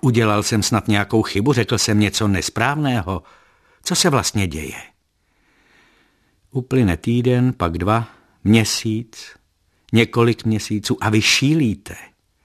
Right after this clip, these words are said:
Vyprosíte si kousek papíru a napíšete svému vyšetřovateli prosbu, aby pokračoval ve výsleších. Nedostanete žádnou odpověď. Napíšete tedy znova, žadoníte o další výslechy a ještě jednou a ještě čtyřikrát nebo pětkrát,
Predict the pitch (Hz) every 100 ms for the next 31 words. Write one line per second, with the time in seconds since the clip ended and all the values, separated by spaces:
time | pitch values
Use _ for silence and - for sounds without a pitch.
0 | _ _ _ _ - - _ _ _ _
1 | _ _ _ 131 127 123 127 131 123 117
2 | 117 - 107 101 - 95 - 110 117 101
3 | 95 110 104 104 104 - 101 95 87 76
4 | 104 - 110 104 110 98 80 92 92 101
5 | 101 90 87 - 98 - 104 104 - 98
6 | 98 101 85 78 76 - 76 - 73 -
7 | - - _ _ _ _ _ - 101 101
8 | - 101 90 90 90 107 120 127 120 101
9 | - 71 73 - - _ _ - - -
10 | _ _ _ _ _ _ _ _ 113 117
11 | - 123 - 120 117 - 110 98 92 104
12 | 113 101 98 131 143 151 135 123 - 113
13 | 107 110 104 101 101 90 107 - 117 -
14 | 117 95 107 113 - 117 110 98 101 117
15 | 131 135 - 139 - - 156 123 110 95
16 | 92 90 113 113 - 139 135 110 92 95